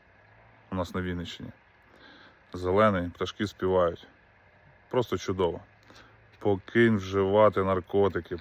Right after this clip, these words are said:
поки ще ти живий. Почуй мене. Телефонуй на наш номер. Він буде прикріплений. І знаходь собі сили їхати або спочатку на консультацію, або зразу на реабілітаційний центр.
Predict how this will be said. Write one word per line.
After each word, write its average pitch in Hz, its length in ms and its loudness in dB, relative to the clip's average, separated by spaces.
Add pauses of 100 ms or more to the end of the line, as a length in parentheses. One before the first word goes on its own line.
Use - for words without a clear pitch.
поки 95 380 -2
ще 87 200 -8
ти 98 220 -4
живий. 90 520 -2 (800)
Почуй 117 420 4
мене. 92 300 0 (1600)
Телефонуй 107 720 2
на 95 380 2 (140)
наш 98 340 0
номер. 98 400 0 (640)
Він 95 140 -6
буде 98 220 -4
прикріплений. 90 680 -4 (2000)
І 110 100 2
знаходь 110 380 4
собі 104 280 0
сили 107 420 2
їхати 101 420 0
або 101 320 2
спочатку 101 480 0
на 98 100 -2
консультацію, 98 680 2
або 90 200 0
зразу 95 320 2
на 92 120 0
реабілітаційний 92 720 -4
центр. 90 460 -6